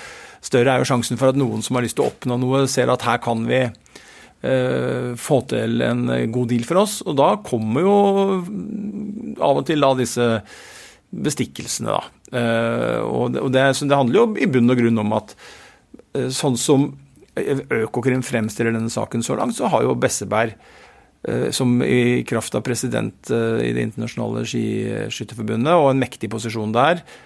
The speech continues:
eh, og han ble oppfordret om å fortsette, så er det tydelig at han har hatt en, det har jo vært andre der også, men det er tydelig at han har hatt en veldig, hatt en voldsom status, og det kan vi jo bare vise til det som den, alt han har fått til da.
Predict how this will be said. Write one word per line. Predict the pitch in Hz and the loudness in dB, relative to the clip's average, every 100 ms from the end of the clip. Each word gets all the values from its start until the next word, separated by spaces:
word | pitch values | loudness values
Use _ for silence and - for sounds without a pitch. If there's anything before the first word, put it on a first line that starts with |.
| - _ | -20 _
eh, | 120 117 113 113 113 113 110 110 110 | -2 0 2 2 2 0 -2 -2 -4
og | 113 110 | -4 -2
han | 113 | 0
ble | 110 104 | 0 -2
oppfordret | 107 113 113 113 | -4 -4 -4 -2
om | 110 | -2
å | 110 | -4
fortsette, | - - - 123 175 | -8 -8 -2 0 0
så | 147 | 2
er | 131 | 2
det | 135 | 2
tydelig | 123 | 0
at | 120 | 0
han | 113 | -2
har | 107 | -2
hatt | 95 | 0
en, | 151 147 - - - - _ | 2 2 -2 -14 -20 -20 _
det | 127 | 2
har | |
jo | 151 | 4
vært | 135 139 | 4 2
andre | 107 107 | 2 2
der | 120 | 2
også, | 113 165 | 0 0
men | 139 | 2
det | |
er | 131 123 120 | 2 0 0
tydelig | 135 127 | 2 2
at | 135 | 2
han | 120 | -2
har | 110 | -2
hatt | 98 | -4
en | 131 123 | -2 0
veldig, | 113 147 - _ - - - - | 0 0 -4 _ -14 -12 -10 -6
hatt | 127 | -2
en | 147 127 | 0 2
voldsom | 135 107 - 139 | 2 2 0 -2
status, | 139 123 101 151 151 | 0 0 0 -2 -2
og | 143 127 123 | 0 0 2
det | 131 135 | 2 2
kan | 113 | 0
vi | 117 | 2
jo | 113 | 0
bare | 113 | 0
vise | 107 101 104 | -2 -4 -4
til | 113 | -2
det | 110 | -2
som | 113 117 110 110 110 110 | -2 -2 -2 -4 -4 -6
den, | 107 110 110 110 - | -4 -4 -4 -6 -4
alt | 120 | -2
han | 123 120 | 0 -2
har | |
fått | - - | -4 -2
til | - | 2
da. | 196 | 2